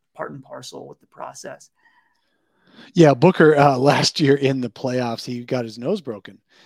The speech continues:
Speaker 2: in
Speaker 1: Mm-hmm.
Speaker 2: this, in the conference finals, I think. And he, uh, said that it, it was, he was amazed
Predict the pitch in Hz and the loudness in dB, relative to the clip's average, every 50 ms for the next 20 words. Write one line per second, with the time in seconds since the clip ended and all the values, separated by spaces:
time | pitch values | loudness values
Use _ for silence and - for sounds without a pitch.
0 | _ _ _ _ 165 160 160 175 185 220 214 - - - - 156 127 120 113 113 | _ _ _ _ -10 -8 -6 -6 -8 -8 -10 -12 -14 -14 -14 -14 -14 -14 -12 -14
1 | 110 104 101 101 95 - _ _ _ _ _ _ _ _ _ - - 117 117 143 | -14 -14 -14 -16 -18 -20 _ _ _ _ _ _ _ _ _ -18 -16 -16 -14 -14
2 | 127 - - 113 104 101 101 101 110 104 - - 107 98 101 - _ - 139 131 | -16 -16 -16 -16 -16 -16 -18 -18 -20 -20 -18 -18 -20 -20 -20 -16 _ -6 -4 -2
3 | 127 123 120 120 120 113 104 - _ _ - - - - _ _ _ - 147 143 | -2 -2 -2 -2 -4 -6 -10 -14 _ _ -20 -20 -20 -20 _ _ _ -6 -2 0
4 | 139 139 135 127 131 - - 135 127 120 117 117 - - - 147 139 139 139 127 | 2 2 2 0 -2 -2 -4 -4 -4 -4 -4 -6 -8 -8 -2 0 0 0 0 0
5 | 127 123 120 127 _ _ _ _ _ - 143 139 143 - - 147 147 139 135 - | -4 -6 -6 -8 _ _ _ _ _ -6 -6 -6 -6 -6 -6 -6 -6 -6 -8 -10
6 | - _ _ _ - 151 160 156 139 135 127 131 117 117 120 135 165 202 220 202 | -14 _ _ _ -8 -6 -4 -4 -4 -4 -6 -8 -10 -10 -8 -4 -2 0 0 0
7 | 143 117 110 107 104 - _ | -2 -4 -8 -14 -18 -20 _